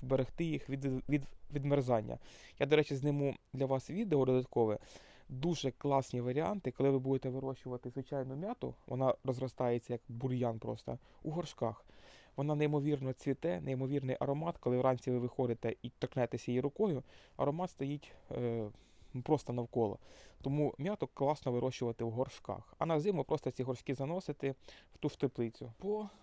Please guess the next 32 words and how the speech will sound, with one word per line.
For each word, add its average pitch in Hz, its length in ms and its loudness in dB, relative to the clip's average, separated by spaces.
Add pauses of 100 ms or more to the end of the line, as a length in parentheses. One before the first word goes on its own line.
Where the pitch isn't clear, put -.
(100)
винограду, 143 720 0 (220)
дивіться, 127 400 -4
його, 135 260 -2
як 170 120 0
правило, 147 400 2
обривають 143 480 0
ще - 140 -4
раніше, 165 480 -2
але 139 200 -2
я 160 160 0
деякі 135 720 0
гілочки 139 500 -4
залишаю 131 460 0
для 120 80 -6
того, 139 180 0
щоб 127 220 -6
можна 127 200 -4
було 120 220 0
ще 123 140 -2
зварити, 127 360 0
скажімо 123 320 -2
так, 123 220 2
в - 20 2
лапках, 120 380 -2
пізній 127 280 -6
компот, 190 400 -6 (580)
ще 220 240 0
щось, 160 240 -6 (360)
не, 180 120 0
ну, 170 180 2
не 143 140 4
заморожуючи. 117 800 0